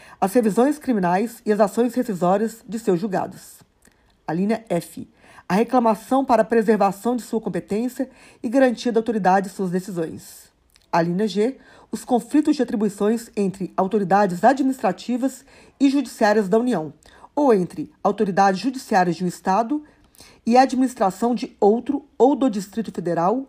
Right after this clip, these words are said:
ou entre as deste e da União. H. O mandado de injunção, quando a elaboração da norma regulamentadora for atribuição de órgão, entidade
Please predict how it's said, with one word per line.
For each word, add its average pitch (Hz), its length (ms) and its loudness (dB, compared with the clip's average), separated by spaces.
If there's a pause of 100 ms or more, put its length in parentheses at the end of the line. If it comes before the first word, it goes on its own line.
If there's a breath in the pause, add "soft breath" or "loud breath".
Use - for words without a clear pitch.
(100)
ou 208 140 4
entre 226 420 -2 (340)
as 185 240 2
deste 277 520 0
e 240 60 -8
da 196 100 -2
União. 202 360 -8 (1800 soft breath)
H. 185 400 0 (500)
O 233 80 -2
mandado 233 460 4
de 240 120 0
injunção, 254 560 -4 (420)
quando 233 220 2
a 214 40 4
elaboração 208 640 2
da 226 160 4
norma 190 440 0
regulamentadora 202 1000 0
for 202 340 -6
atribuição 226 640 -2
de 185 220 -8
órgão, 196 460 0 (280 loud breath)
entidade 202 800 -2